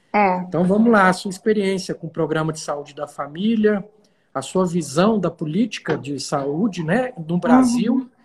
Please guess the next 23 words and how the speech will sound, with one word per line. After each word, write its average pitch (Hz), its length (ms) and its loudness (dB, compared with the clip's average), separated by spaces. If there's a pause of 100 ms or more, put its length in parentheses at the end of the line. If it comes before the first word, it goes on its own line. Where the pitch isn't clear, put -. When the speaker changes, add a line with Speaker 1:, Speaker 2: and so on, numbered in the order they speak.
(380)
Speaker 2:
E 240 180 2
você 214 420 2
que - 100 -10
tá 196 160 4
na 190 80 2
Europa 175 560 2
pode 180 360 -2
dar 185 120 0
uma 190 140 -2
pincelada, 180 840 -2
a 139 60 -10
diferença 156 680 -4
de 143 100 -10
uma 151 140 -4
coisa 151 320 -8
pra 170 220 -6
outra. 147 380 -8 (320)
Speaker 1:
É, 208 420 4 (300)
é, 214 460 2
vou 285 160 4
falar 320 340 6
da, 277 380 6
daqui 254 500 2